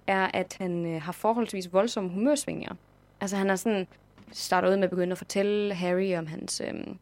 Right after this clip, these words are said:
familie, og finder så langsomt ud af, at han ikke ved noget som helst om, at han er troldmand, eller hvordan hans forældre døde, eller der er noget som helst, der hedder Hogwarts. Og så, hver eneste gang, han får at vide, hvor lidt han ved, så flejner han og begynder at stå og råbe og sådan.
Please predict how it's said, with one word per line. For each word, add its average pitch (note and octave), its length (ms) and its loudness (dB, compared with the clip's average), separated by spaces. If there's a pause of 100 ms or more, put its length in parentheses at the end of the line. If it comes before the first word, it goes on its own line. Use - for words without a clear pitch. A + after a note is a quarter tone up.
familie, F#3+ 440 2
og E3+ 60 0
finder F#3 180 0
så F3+ 80 0
langsomt F3+ 400 0
ud F#3 120 4
af, F3 240 4 (420)
at F3+ 120 2
han F#3 140 4
ikke F3+ 120 2
ved F3+ 120 6
noget E3+ 180 2
som E3 100 -4
helst F3 300 -2
om, E3 180 0
at E3 80 -4
han E3+ 180 -4
er - 220 -6
troldmand, G3 540 0
eller - 160 -4
hvordan - 220 -4
hans F3 140 -6
forældre F#3+ 260 0
døde, F#3+ 480 0
eller F#3+ 180 -2
der F#3 80 -6
er F3+ 40 -4
noget F#3 140 -2
som F#3+ 80 -2
helst, F#3 140 -4
der F#3 60 -2
hedder F3+ 120 2
Hogwarts. C4 420 0 (480)
Og G3+ 100 2
så, G3+ 200 6 (300)
hver G3+ 100 2
eneste G#3+ 220 4
gang, F#3+ 120 4
han F#3 80 0
får G3 120 8
at F#3+ 100 6
vide, G#3 200 2
hvor F#3+ 100 0
lidt F#3+ 160 2
han F#3+ 140 0
ved, G3 140 0
så - 180 -2
flejner F3 340 -2
han F3+ 220 -6
og F#3 80 -2
begynder F3+ 260 0
at E3 80 -8
stå F#3 200 -2
og E3+ 100 0
råbe E3 220 2
og F#3+ 120 -4
sådan. - 160 -12